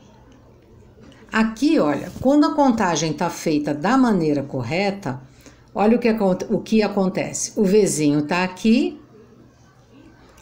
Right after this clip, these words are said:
eu venho aqui, olha, e tenho os dois últimos quadradinhos pra eu fazer as duas argolinhas que faltam.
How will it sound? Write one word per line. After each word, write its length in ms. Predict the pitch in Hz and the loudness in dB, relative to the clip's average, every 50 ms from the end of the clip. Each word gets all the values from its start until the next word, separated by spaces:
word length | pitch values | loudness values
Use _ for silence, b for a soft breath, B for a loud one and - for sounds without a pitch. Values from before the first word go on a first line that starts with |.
| - - | -8 -2
eu 200 | - 226 240 226 | 2 2 4 4
venho 400 | 190 - 175 165 160 160 160 170 | 2 2 0 0 0 0 0 0
aqui, 480 | 185 196 202 - - - 277 339 381 339 | 0 -2 -2 -4 -4 -2 0 0 0 0
olha, 440 | 233 175 156 143 135 139 135 - - | 0 0 0 -2 -2 -4 -6 -6 -4
e 140 | 247 262 262 | -4 -4 -2
tenho 400 | - - 247 247 254 262 285 285 | 0 0 2 4 4 4 4 4
os 160 | 262 220 202 | 2 2 2
dois 400 | 202 254 254 262 247 196 170 214 | 4 4 4 4 4 2 2 2
últimos 560 | 233 254 277 302 294 - 311 302 294 294 - | 2 2 2 2 2 2 0 2 2 0 0
quadradinhos 1040 | - 254 226 202 208 202 202 175 160 156 165 165 170 190 233 269 294 294 - - B B B B B B B - | 0 0 0 2 2 0 0 0 0 0 0 0 2 2 2 2 0 -2 -4 -10 B B B B B B B -2
pra 140 | 294 302 | 0 2
eu 160 | 294 285 285 285 | 2 2 2 0
fazer 580 | - 294 294 262 220 208 220 220 226 226 220 - | 0 2 2 2 2 2 2 2 2 0 0 -2
as 280 | 247 262 254 202 196 | 0 0 0 0 0
duas 340 | 185 220 214 226 226 214 254 | 0 2 4 4 4 4 2
argolinhas 640 | 254 240 226 220 254 254 240 220 208 202 208 208 - | 2 2 2 2 2 4 4 4 4 2 2 0 -2
que 160 | - - 294 | -2 -2 -4
faltam. 560 | 294 - - 185 151 147 147 - - 139 131 | -2 -2 -2 -2 -2 -2 -4 -6 -10 -14 -14